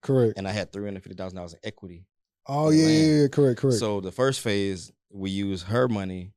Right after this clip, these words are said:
Speaker 2: to
Speaker 1: Correct.
Speaker 2: start it. The second phase of the five, we used the equity in the land.
Speaker 1: So, so d-, do you pay her back or, or, or?
Speaker 2: Yes, yes. She, she, yeah.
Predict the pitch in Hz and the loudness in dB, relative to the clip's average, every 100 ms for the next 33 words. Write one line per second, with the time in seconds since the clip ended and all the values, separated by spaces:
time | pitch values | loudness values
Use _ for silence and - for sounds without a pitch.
0 | _ 135 131 107 95 104 95 - 131 135 | _ 0 2 2 -2 -8 -12 -6 -6 -6
1 | 107 98 92 92 92 - _ - 87 87 | -8 -10 -10 -12 -16 -20 _ -14 -12 -8
2 | 98 92 92 98 95 _ _ _ 95 95 | -4 -2 -2 -6 -12 _ _ _ -12 -10
3 | 92 98 101 104 98 95 113 110 92 90 | -6 -6 -4 -6 -8 -8 -8 -8 -10 -2
4 | - 160 170 165 165 151 190 208 208 190 | 2 4 4 2 0 4 4 6 6 6
5 | 165 151 220 247 175 165 156 160 156 - | 6 6 6 4 4 2 4 4 4 4
6 | 156 87 95 95 85 - 104 - - 101 | 2 2 -6 -10 -10 -10 -12 -12 -16 -14